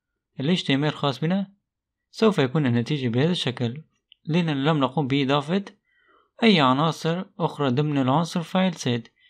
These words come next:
إذا قمنا بإضافة العنصر ليجند، من خلاله يمكن أن نقوم بإنشاء تسمية توضيحية لأجل هذا العنصر فايل سيت.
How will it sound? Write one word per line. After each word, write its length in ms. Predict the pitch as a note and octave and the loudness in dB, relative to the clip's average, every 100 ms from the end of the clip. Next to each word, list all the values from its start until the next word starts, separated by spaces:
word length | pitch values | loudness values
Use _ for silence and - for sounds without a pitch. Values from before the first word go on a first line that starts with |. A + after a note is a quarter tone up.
| _ _ - | _ _ -6
إذا 140 | D3 | -2
قمنا 260 | - A3+ G#3 | 4 6 6
بإضافة 960 | D#3 F3+ F#3+ G3 _ - C#3 F3 D#3 C3+ | 4 2 2 -2 _ -4 0 0 0 -2
العنصر 340 | C3 D#3+ D#3 D#3+ | 0 0 0 0
ليجند، 520 | C3 C3+ C#3 F#3+ F3+ _ _ _ _ _ | 0 0 0 -2 -2 _ _ _ _ _
من 140 | D#3 C#3+ | 0 0
خلاله 400 | - D#3 F3 D#3+ | 2 0 2 0
يمكن 640 | C#3 C3 D#3+ D#3 C#3 - | -2 -2 0 0 0 -2
أن 120 | C#3 B2 | 2 2
نقوم 300 | A#2+ D#3 C3 | 4 2 4
بإنشاء 500 | A#2 A2+ D#3 F3 E3+ - - _ _ _ _ | 2 0 0 -2 -4 -14 -20 _ _ _ _
تسمية 380 | - F#3 - D3+ | 0 0 2 2
توضيحية 840 | B2+ B2+ A#2 A#2 - C#3 B2+ F3 D#3+ _ _ _ _ - _ _ _ _ _ _ _ | 4 2 4 2 0 0 2 0 -4 _ _ _ _ -20 _ _ _ _ _ _ _
لأجل 680 | - A#2+ D#3 D3+ C3+ E3+ F#3 _ _ _ _ | -2 2 4 2 2 0 -2 _ _ _ _
هذا 320 | C3+ E3 D#3+ | 0 2 2
العنصر 400 | B2 B2+ D#3 - | 0 0 0 -2
فايل 340 | D3 - D#3 F3+ | -4 -2 -2 -2
سيت. 380 | - A#2+ A2 | -2 -4 -4